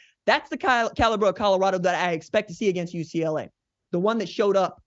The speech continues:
against Texas Christian. Now, if that's a forty-five forty-two win, that's a game that you expect Colorado to win, right? But if you can't get on the board consistently and you put it on that defense's shoulders, chances are it ain't gonna go the way it did against Arizona State, where you get to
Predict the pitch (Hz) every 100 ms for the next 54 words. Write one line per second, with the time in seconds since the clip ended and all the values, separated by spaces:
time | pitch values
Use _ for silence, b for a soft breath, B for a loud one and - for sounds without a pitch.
0 | _ _ _ - 170 151 196 185 - -
1 | 175 - - 233 190 160 143 156 190 185
2 | - 202 196 202 196 202 185 - 190 208
3 | 254 214 185 175 190 185 175 180 170 -
4 | 190 170 180 165 165 156 156 180 156 143
5 | 170 175 143 - _ b b _ - 233
6 | 233 277 - 285 269 262 220 185 247 233
7 | 214 254 247 196 165 160 196 240 226 202
8 | 185 170 214 202 165 147 233 208 165 -
9 | b b b _ - 254 254 214 247 247
10 | 190 196 233 220 202 208 220 202 208 180
11 | 208 180 190 202 190 180 170 - 202 170
12 | 160 180 180 180 143